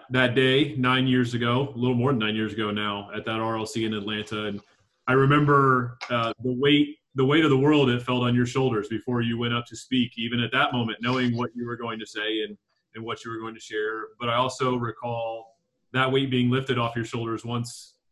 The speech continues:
once you shared that, and, and the immense applause you received and the love and the compassion that you felt from the fraternity. Keon, I wanna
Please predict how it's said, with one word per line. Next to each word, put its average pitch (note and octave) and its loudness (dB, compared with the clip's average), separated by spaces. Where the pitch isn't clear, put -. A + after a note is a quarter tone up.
once B2 -4
you C3+ -2
shared C3+ 0
that, D3+ 0
and, A#2 -2
and A#2+ -6
the A#2 -2
immense B2 -4
applause C#3+ 2
you D3+ 6
received D3 2
and A#2 0
the A2 -6
love B2 -2
and A#2+ -4
the A2 -4
compassion A2+ -10
that G#2 -10
you G#2+ -14
felt G#2 -12
from A2 -14
the G#2 -12
fraternity. G2+ -10
Keon, F3+ 2
I D#3 2
wanna D3 0